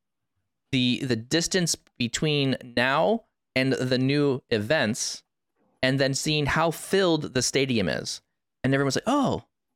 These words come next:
that's kind of a cool statement." But it was one of these areas where we had, initially we had a big table that was kind of showing a bunch of data. It was very hard to determine, like, "Okay, these ten games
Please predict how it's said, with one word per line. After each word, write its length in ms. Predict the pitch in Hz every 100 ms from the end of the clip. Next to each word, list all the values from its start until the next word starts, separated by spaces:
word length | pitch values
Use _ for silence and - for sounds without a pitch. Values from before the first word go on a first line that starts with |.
| _ -
that's 200 | 190 -
kind 200 | 175 147
of 60 |
a 40 | 139
cool 280 | - 147
statement." 480 | 156 - 247 85 71 - _ _ -
But 100 | 143
it 60 |
was 140 | 151 156
one 120 | 185
of 60 | 202
these 140 | 151
areas 320 | 165 208 160
where 100 | 135
we 80 | 131
had, 220 | 139 131
initially 400 | 131 139 196 -
we 80 | 143
had 200 | 131 123 -
a 80 |
big 240 | 120 147 131
table 380 | 170 190 104 120
that 100 | 110
was 100 | -
kind 140 | 123
of 100 | 113
showing 220 | - 123
a 60 | 104
bunch 240 | 113 -
of 100 | 95
data. 400 | 123 160 87 151 - _ _ _
It 80 | 143
was 160 | 143 127
very 400 | 123 143 185 175
hard 240 | 160 151
to 80 | 120
determine, 720 | 113 - 233 294 120 92 92
like, 240 | 104 -
"Okay, 340 | 180 180 117 - - _ _ -
these 280 | 160 202 -
ten 440 | - 208 190 175
games 720 | 139 143 185 127 98 196 -